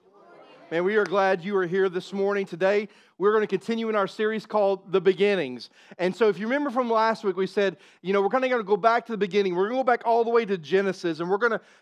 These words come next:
spend the next several weeks all the way up to Easter going through the first eleven chapters of Genesis. But let me remind you of why we're doing this. I don't know about you, but I know for Doug, sometimes I get busy with life.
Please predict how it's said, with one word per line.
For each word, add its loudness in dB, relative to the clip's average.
spend -2
the 2
next 0
several 2
weeks -2
all 0
the -2
way 4
up -2
to -10
Easter -2
going 2
through -6
the 2
first 0
eleven 0
chapters 0
of -8
Genesis. -6
But 2
let 2
me -2
remind 0
you 0
of -2
why 2
we're 0
doing -2
this. -12
I 4
don't 2
know 4
about 2
you, -2
but 2
I 4
know 0
for -6
Doug, 0
sometimes 0
I 2
get -4
busy 4
with -2
life. -2